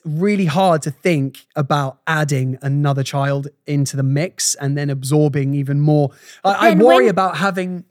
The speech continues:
Speaker 1: a young, a really, like, you know, an infant now and t-, Rocket wanting all the attention. And then you're trying to also
Speaker 2: Mm.
Speaker 1: look after an infant that can't do anything.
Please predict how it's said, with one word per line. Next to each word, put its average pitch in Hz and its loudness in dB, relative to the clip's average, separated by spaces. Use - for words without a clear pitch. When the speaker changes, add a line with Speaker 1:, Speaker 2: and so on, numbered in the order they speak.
Speaker 1:
a 185 2
young, 180 0
a 156 0
really, 170 2
like, 151 -4
you 151 -2
know, 131 -2
an 156 -4
infant 180 -2
now 120 -12
and 151 -2
t-, - -6
Rocket 170 -2
wanting 156 -2
all 151 -2
the 139 -4
attention. 143 -4
And 151 -2
then 156 0
you're 160 4
trying 156 -4
to 151 -8
also 143 -2
Speaker 2:
Mm. 170 -10
Speaker 1:
look 160 2
after 156 -2
an 165 4
infant 170 0
that - -20
can't 131 -4
do 156 2
anything. 123 -4